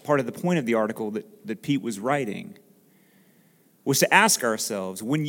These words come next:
when you serve, when you give, do you serve and do you give? Do we all do this, fall into the trap of this? Do we serve and do we give in a way that just reinforces a power structure?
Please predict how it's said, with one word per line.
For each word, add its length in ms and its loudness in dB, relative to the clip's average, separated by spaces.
when 180 0
you 160 2
serve, 440 4
when 180 -2
you 140 -2
give, 640 -2
do 120 4
you 140 8
serve 360 8
and 140 2
do 80 2
you 220 2
give? 520 6
Do 120 4
we 140 4
all 300 4
do 200 -2
this, 440 -8
fall 320 2
into 180 0
the 100 -4
trap 360 -2
of 140 -10
this? 440 -10
Do 60 4
we 60 4
serve 340 6
and 120 2
do 120 2
we 100 6
give 380 4
in 100 -4
a 60 -2
way 240 4
that 100 -6
just 220 -4
reinforces 1000 -2
a 60 -10
power 340 -4
structure? 560 -10